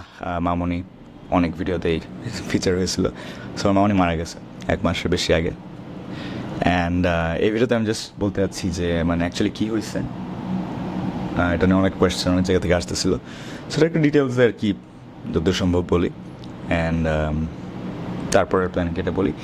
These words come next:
Just একটা কথা আমি ভিডিওটা করার আগে বলতে চাচ্ছি যে, আম, আপনাদের যদি কোনো বয়স্ক চেনা কেউ থাকে, ফ্যামিলিতে হোক বা যাই হোক, তাহলে প্লিজ, আম, যে যে ভ্যাকসিন নেওয়া দরকার হেলদি থাকার জন্য ওগুলো নিয়ে রাখেন। 'Cause, আম,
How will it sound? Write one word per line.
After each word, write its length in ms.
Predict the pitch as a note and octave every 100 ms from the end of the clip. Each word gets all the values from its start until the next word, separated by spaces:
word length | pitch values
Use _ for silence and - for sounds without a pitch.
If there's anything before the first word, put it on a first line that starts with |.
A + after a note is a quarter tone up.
| - -
Just 160 | - -
একটা 240 | - - -
কথা 320 | C3+ - -
আমি 280 | - G2+ F#2
ভিডিওটা 220 | F2+ F2+
করার 180 | F#2 F2
আগে 100 | E2+
বলতে 240 | E2 D#2
চাচ্ছি 300 | E2 E2+ -
যে, 420 | A#2 F2+ E2+ E2+ E2+ - - - - -
আম, 400 | F2 E2+ E2 E2 -
আপনাদের 440 | - A#2+ B2 B2+
যদি 480 | A2 G2 B2 C3+ F2 - - - -
কোনো 260 | G2+ F#2 F2+
বয়স্ক 320 | F#2 G2 -
চেনা 200 | F#2+ F#2
কেউ 120 | F#2 F2+
থাকে, 540 | F2 E2 - G1+ - - -
ফ্যামিলিতে 440 | G2 G2 G2 G2
হোক 180 | F#2+ F2+
বা 120 | F#2
যাই 160 | F#2 F2+
হোক, 200 | C#3+ - - - - -
তাহলে 180 | A2+ G#2+ -
প্লিজ, 320 | F#3 F3 -
আম, 360 | A2 G2 F#2 F2+ - - - - - A#2
যে 220 | G#2+ C3
যে 140 | D#3
ভ্যাকসিন 500 | B2+ G#2+ - - C#3+
নেওয়া 200 | B2 A2+
দরকার 300 | G2 D#2+ B1+ - - -
হেলদি 180 | G2 F#2+
থাকার 240 | G2 F2+
জন্য 200 | F#2 A2+
ওগুলো 180 | F2+ F2+
নিয়ে 160 | F2+ F2
রাখেন। 220 | F2 - - - - - -
'Cause, 380 | - F#2 F2+ A2
আম, 520 | G#2 G2+ F#2 F2+ E2+